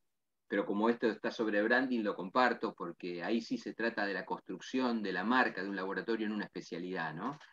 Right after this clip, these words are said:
Entonces, en este caso sí, comparto plenamente la construcción de la marca en la especialidad y verdaderamente el ea ha sido,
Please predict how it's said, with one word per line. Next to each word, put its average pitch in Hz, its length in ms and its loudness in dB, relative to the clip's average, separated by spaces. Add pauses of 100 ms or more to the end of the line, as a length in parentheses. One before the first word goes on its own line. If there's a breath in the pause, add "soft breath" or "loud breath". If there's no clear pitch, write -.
(140)
Entonces, 113 320 -4
en 117 80 2
este 127 180 -4
caso 143 260 -2
sí, 151 240 2
comparto 120 500 -2
plenamente 123 760 0 (260)
la 92 160 -4
construcción 107 580 -4
de 110 60 2
la 101 120 -2
marca 107 240 -4
en 98 60 -4
la 92 60 -6
especialidad 110 720 -4 (360)
y 101 80 -4
verdaderamente 117 880 0 (400)
el 104 180 0
ea 127 360 2 (500)
ha 98 120 2
sido, 120 640 4